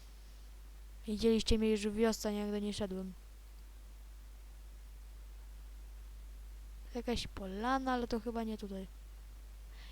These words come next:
Nie, tutaj. Tu jest portal. Zaraz sobie do wioski wrócimy.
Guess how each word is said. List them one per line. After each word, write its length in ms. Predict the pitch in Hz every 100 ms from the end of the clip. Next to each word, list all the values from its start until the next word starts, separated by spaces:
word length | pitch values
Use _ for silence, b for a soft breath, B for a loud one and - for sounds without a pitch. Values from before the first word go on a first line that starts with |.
| -
Nie, 160 | 302
tutaj. 320 | 294 240 208 196 - - -
Tu 80 | 262
jest 180 | 262 -
portal. 460 | 254 226 196 190 180 - - - - - - - - - - - - - - - - B B B B 240
Zaraz 360 | 247 247 226
sobie 200 | - 202
do 100 | 190
wioski 380 | 214 233 - 214
wrócimy. 500 | 208 214 - 208